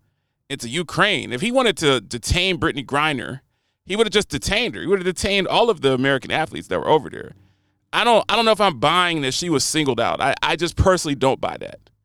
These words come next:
But I'm also not saying that, hey, it's her fault, you're stupid, you, <laughs> you, you ignore rules. I mean, people make, people make mistakes. It's likely, in my opinion, an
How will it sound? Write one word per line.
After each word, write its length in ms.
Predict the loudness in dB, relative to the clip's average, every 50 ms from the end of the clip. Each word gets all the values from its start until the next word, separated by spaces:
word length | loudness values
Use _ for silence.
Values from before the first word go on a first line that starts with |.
| _ _ _ _ _ _ _ _ _ _ _ _ _ _ _ _ _ _ _ _ _ _ _ _ _ _ _ _ _ _ _ _ _ _ _ _ _ _ _ _ _ _ _ _ _ _ _ _ _ _ _ _ _ _ _ _ _ _ _
But 140 | 0 2 2
I'm 100 | 2 2
also 300 | 0 0 0 0 0 0
not 220 | 2 2 0 0
saying 340 | -2 0 0 2 2 4 4 4
that, 140 | 2 2
hey, 640 | 2 0 0 2 2 2 2 2 2 0 0 -2 -6 _ _ _ _ _ _ -4
it's 160 | -4 -2 2
her 160 | 2 2 2
fault, 380 | 2 0 2 4 4 4 2 2
you're 120 | -2 -2
stupid, 720 | -2 0 2 2 2 4 2 2 2 4 2 0 -2 -6 -14 _ _ _ _ _ _ _
you, 640 | -2 2 4 6 6 6 6 4 4 2 0 -2 -4 -8 _ 0 4 4 4
<laughs> 300 | 4 2 -6 -12 -16 -6
you, 260 | 2 4 4 4 4 2 2
you 140 | 2 2
ignore 420 | 2 2 2 2 4 4 6 6 4
rules. 400 | 4 4 6 6 6 6 4 2
I 20 |
mean, 120 | -2 -2 -2
people 180 | -2 -4 -2
make, 320 | 0 0 -2 -2 -2 -6 -10
people 180 | -10 -8 -6
make 160 | -6 -6 -6
mistakes. 380 | -6 -8 -8 -6 -6 -6 -4 -4
It's 160 | -6 -6 -4
likely, 420 | -4 -4 -4 -4 -4 -4 -4 -2 -2
in 80 | -2
my 140 | -2 -2 -2
opinion, 320 | -4 -4 -4 -4 -4 -4
an 120 | -4 -6